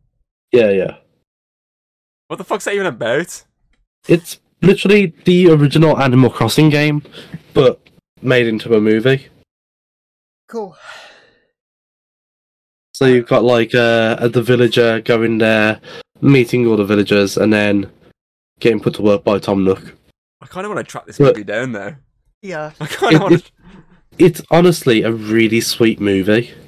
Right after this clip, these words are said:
Speaker 2: I kinda wanna track it down,
Speaker 3: Sweet
Speaker 2: though.
Speaker 3: movie
Speaker 1: I think
Speaker 3: where, uh,
Speaker 1: I think there is an English fandom of it, so
Speaker 2: I, I'm gonna, I'm gonna track this down at some point.
Speaker 3: a sweet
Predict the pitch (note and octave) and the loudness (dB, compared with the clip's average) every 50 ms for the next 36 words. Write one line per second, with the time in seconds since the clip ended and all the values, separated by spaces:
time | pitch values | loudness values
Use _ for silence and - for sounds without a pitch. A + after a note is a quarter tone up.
0 | - _ _ _ _ - - B2+ _ - F3+ G3+ G3+ F#3+ - - - - A2+ - | -20 _ _ _ _ -20 -20 -20 _ -14 -14 -12 -12 -12 -12 -14 -16 -20 -20 -20
1 | - G2+ - G#2+ G#2+ A#2+ C#3+ D#3 C3+ G2 F#2+ G#2 - E3+ E3 E3 E3 E3 E3 D#3 | -20 -18 -14 -10 -10 -8 -8 -8 -8 -8 -8 -10 -8 -4 -2 -2 -2 -4 -6 -12
2 | D3 C#3+ C#3 C#3 C#3 C3+ C3+ C3 B2+ B2+ _ _ _ _ _ _ _ _ - C#3+ | -14 -12 -12 -12 -12 -12 -14 -14 -16 -20 _ _ _ _ _ _ _ _ -4 -4
3 | C3+ - - E3 D3+ C3+ D#3+ E3+ D#3 C3+ C3 C3+ C3 C#3+ B2 - B2+ C3+ C3 B2+ | -2 0 -2 -2 0 0 0 2 4 4 4 4 2 0 0 0 0 0 0 2
4 | A#2+ B2 A2+ - - - - - - - G#2+ G2+ G#2 G#2+ G#2+ A#2 A2 B2 A#2+ - | 2 0 0 0 -4 -6 -8 -8 -8 -6 -4 -2 -2 0 0 0 2 0 0 0
5 | C#3+ C#3+ - - _ - - - _ - - - A#2+ A2 G#2+ G#2 G2+ G2 F#2+ - | 0 -2 -4 -8 _ -20 -20 -20 _ -8 -4 -2 0 0 0 0 0 -2 -6 -10
6 | - - - _ _ _ _ - B2 C3+ - A2+ C3 D#3 E3+ D3 - - D3+ D#3+ | -20 -20 -20 _ _ _ _ -10 -10 -8 -6 -4 -4 -2 -4 -4 -4 -6 -4 -4
7 | E3+ D3+ - - - A#2+ - - G#2 - - A2 G#2 A2 G#2 - A2 G2+ G2 - | -4 -4 -6 -10 -18 -20 -20 -20 -20 -16 -16 -14 -14 -16 -16 -18 -20 -20 -18 -16
8 | G#2 G2+ G2+ G#2+ - - _ _ _ _ _ - - - - G#3+ G#3 - | -16 -16 -16 -18 -20 -20 _ _ _ _ _ -20 -18 -14 -14 -14 -14 -14